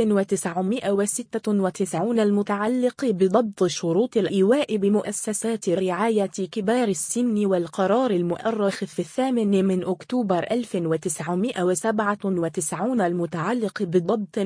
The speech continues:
تراتيب تحمل المسن المصاريف الإقامة بمؤسسات رعاية المسنين العمومية أو الخاصة التي تتمتع بإعانات من الدولة.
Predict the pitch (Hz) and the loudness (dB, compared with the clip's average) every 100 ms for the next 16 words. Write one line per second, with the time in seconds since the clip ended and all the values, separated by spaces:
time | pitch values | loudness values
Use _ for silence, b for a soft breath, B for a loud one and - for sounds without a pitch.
0 | 180 170 180 180 254 262 202 196 180 196 | 0 0 0 -2 -2 -2 0 0 -2 -6
1 | - 226 180 165 160 165 262 269 214 160 | -4 -2 0 0 0 -2 -2 0 0 0
2 | 156 151 180 165 240 262 170 160 190 - | 0 0 0 0 0 -2 -2 0 -2 0
3 | 180 185 214 - 190 165 156 156 156 - | 0 0 -2 -2 0 2 2 0 -4 -6
4 | 170 - 226 220 202 160 160 165 160 160 | -6 -4 -4 -4 -2 0 0 0 0 -2
5 | 156 165 160 156 160 156 180 233 190 156 | -2 -2 -2 -2 -2 0 0 0 0 0
6 | 147 160 170 160 156 208 226 165 156 156 | 0 0 0 0 0 0 0 0 0 0
7 | 151 - 240 226 - 180 156 156 151 196 | 0 -2 -4 -2 -2 -4 -2 0 0 0
8 | - 156 151 160 165 151 202 - 185 175 | -2 -6 -4 -6 -2 -2 -2 -2 -2 -2
9 | 160 160 156 165 160 160 160 170 175 165 | -2 -2 -2 -2 -2 -2 -2 -2 -2 0
10 | 151 147 185 202 147 | -2 0 0 2 0